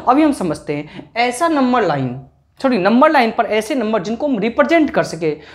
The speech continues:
जो भी नंबर नंबर लाइन पर रिप्रेजेंट किए जा सके, वो आपका रियल नंबर कहलाता है। देखिए ये कोई हमने बनाया है,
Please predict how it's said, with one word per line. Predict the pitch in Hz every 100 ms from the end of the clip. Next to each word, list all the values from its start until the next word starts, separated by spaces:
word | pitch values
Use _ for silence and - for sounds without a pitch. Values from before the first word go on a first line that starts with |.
| -
जो | 190 349
भी | 349 339
नंबर | 247 175 139 -
नंबर | 226 269 294
लाइन | 269 262
पर | 254
रिप्रेजेंट | 214 208 190 247
किए | - 185 214
जा | 165 147
सके, | 139 160 160 135 - - 160
वो | 175 277
आपका | 208 - - 233 262 - -
रियल | 165 165 160
नंबर | 156 190 277
कहलाता | 294 - 165 139 131 139 123
है। | 123 127 _ 147
देखिए | 143 - 135 135 - _ _ _ _ _ _ _ _ _ _ _ _ _ _ _ _ _ _ _ - - - _ _ _ -
ये | 160 202 302
कोई | - 175 226
हमने | 226 165 180 294 - 160
बनाया | 151 123
है, | 123